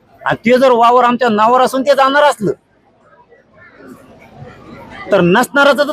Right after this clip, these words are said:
तवाच जाऊ शकतं मग. तसंच आमचं तर कुणबी हे दीडशे वर्षापासून आहे आणि तुमचं आता चौऱ्याण्णवला तुम्हाला सोळा टक्के आरक्षण दिलंय, ते पण जातंय. नव्वदला तुम्हाला मंडल कमिशनने दिले, मग ते बी जातंय.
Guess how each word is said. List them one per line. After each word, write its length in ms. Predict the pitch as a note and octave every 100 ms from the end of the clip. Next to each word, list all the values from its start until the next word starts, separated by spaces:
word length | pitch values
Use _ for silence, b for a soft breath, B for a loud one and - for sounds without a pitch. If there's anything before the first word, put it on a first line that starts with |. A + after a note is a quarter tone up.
| D#4
तवाच 180 | D#4+ E4
जाऊ 160 | F4+
शकतं 320 | D#4 D#4+ - C4
मग. 180 | B3+ A#3+ _ _ _ - A#4 _ _ - - -
तसंच 260 | - D#5 B3+
आमचं 360 | A3 A#3+ A#3+ C#4+
तर 80 | D4
कुणबी 360 | - B3+ C4 D4
हे 400 | A3 C4 D5+ C#5
दीडशे 440 | F#3 A3+ C4 D#4
वर्षापासून 580 | D4+ C4+ C4+ C4+ B3 G3
आहे 80 | B2+ _ _ _ _ _ _ _ _ _ - - - - -
आणि 160 | E3+ A#3+
तुमचं 300 | C#4 C#4+ C#4+
आता 220 | C4+ D4
चौऱ्याण्णवला 560 | - D4 D4+ D4+ C#4+ C#4
तुम्हाला 240 | B3+ A#3
सोळा 240 | - F#3+
टक्के 220 | E3+ F3 E3
आरक्षण 320 | D#3 - D3+
दिलंय, 200 | C#3+ C3+ - _ _ _ _ _ _ - -
ते 100 | B3
पण 200 | B3+ B3+
जातंय. 300 | A#3+ A3+ A3 - _ - - _ _ _ - - D#3
नव्वदला 480 | G3 C#4 D#4 C#4+ C#4+
तुम्हाला 300 | C4+ C4 B3+
मंडल 320 | C4 C#4 C4
कमिशनने 460 | A#3+ A3 G#3+ G3+
दिले, 240 | F3+ D#3+ D#3+ -
मग 120 | G#3
ते 240 | - F4 F#4
बी 80 | F4
जातंय. 320 | D4 A3